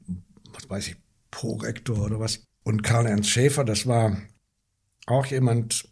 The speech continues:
Kienles Generation, das war einer der ersten Umweltwissenschaftler in den U S A, Connecticut. Die drei hatte ich eigentlich so, das wird die Spitze. Und Karl Schäfer starb noch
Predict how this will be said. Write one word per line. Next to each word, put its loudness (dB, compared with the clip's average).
Kienles 2
Generation, -2
das 0
war 0
einer 0
der -2
ersten -2
Umweltwissenschaftler 2
in -2
den -6
U -4
S -4
A, -6
Connecticut. -6
Die 2
drei 8
hatte 0
ich -4
eigentlich -2
so, 0
das -4
wird -6
die -4
Spitze. -8
Und 0
Karl 0
Schäfer 4
starb 0
noch -4